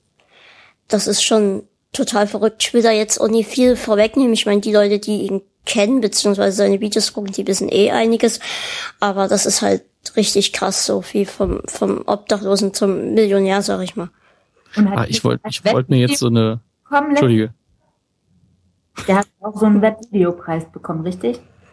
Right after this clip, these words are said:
Speaker 1: Ja, ich glaub schon. Da hat er, glaub ich, nicht nur einen.
Speaker 2: Okay.
Speaker 3: Ich wollte mir jetzt so eine richtig dumme, übertriebene Geschichte einfallen lassen, wie er war Einzelkämpfer in Somalia und dann kommst du mit der Realität.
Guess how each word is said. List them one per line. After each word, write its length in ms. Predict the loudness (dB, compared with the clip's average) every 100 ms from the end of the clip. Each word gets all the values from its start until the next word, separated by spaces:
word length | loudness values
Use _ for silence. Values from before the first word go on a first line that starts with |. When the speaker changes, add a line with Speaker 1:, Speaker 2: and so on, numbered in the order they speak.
| _ _ _ _ _
Speaker 1:
Ja, 280 | 0 2 2
ich 140 | 0 0
glaub 200 | 0 0
schon. 240 | -2 -2
Da 120 | -2
hat 140 | -4 0
er, 240 | -2 -2 _ _
glaub 220 | 0 0 0
ich, 100 | 0
nicht 220 | 0 2
nur 220 | -2 -2 -4
einen. 380 | -2 0 -2 -6 _ _ _ _ _ _ _ _
Speaker 2:
Okay. 460 | -8 0 2 0 -2 _ 0 0 0 -14 -14 -18 _ _ _ _ _ -20 -18
Speaker 3:
Ich 160 | -10 -2
wollte 160 | 0
mir 80 | 2
jetzt 120 | 2
so 60 | 4
eine 120 | 2
richtig 380 | 2 0 -4 -6 -10
dumme, 560 | -10 -2 2 4 2
übertriebene 560 | 0 0 -2 0 0 2
Geschichte 400 | 2 0 0 0
einfallen 440 | 0 -2 0 0
lassen, 360 | 2 -2 0 0
wie 120 | 2
er 120 | 0
war 160 | 0 0
Einzelkämpfer 640 | 0 0 0 2 0 2
in 100 | 2
Somalia 640 | 4 4 4 4 4 4 2
und 160 | 0
dann 100 | -4
kommst 240 | -6 -6 -2
du 60 |
mit 120 | 0
der 100 | 0 0
Realität. 560 | -2 -4 0 0 0